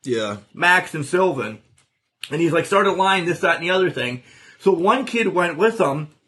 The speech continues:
Speaker 2: So we said, "Well, hurry up, get up there, do the Bushwhacker walk." They got up there and they became too cool.
Speaker 1: Yeah, they were too cool for school.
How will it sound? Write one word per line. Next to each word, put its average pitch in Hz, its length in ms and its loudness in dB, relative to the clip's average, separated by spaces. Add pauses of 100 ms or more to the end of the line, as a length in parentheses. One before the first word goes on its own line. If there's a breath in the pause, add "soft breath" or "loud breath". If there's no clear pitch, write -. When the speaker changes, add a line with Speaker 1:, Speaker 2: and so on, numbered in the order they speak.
(320)
Speaker 2:
So 196 160 4
we 190 120 4
said, 185 160 -6
"Well, 202 120 0
hurry 262 180 2
up, 262 140 0
get 262 100 -2
up 262 140 -2
there, 233 200 2
do 247 120 0
the - 80 -4
Bushwhacker 220 520 0
walk." 175 360 0
They 196 100 4
got 226 220 2
up 226 120 -2
there 214 120 2
and 202 100 0
they 185 60 6
became 185 340 -2
too 170 200 -4
cool. 143 380 -4
Speaker 1:
Yeah, 113 220 2
they 117 80 2
were 113 80 2
too 127 180 -4
cool 113 240 -6
for 92 120 -14
school. 82 440 -12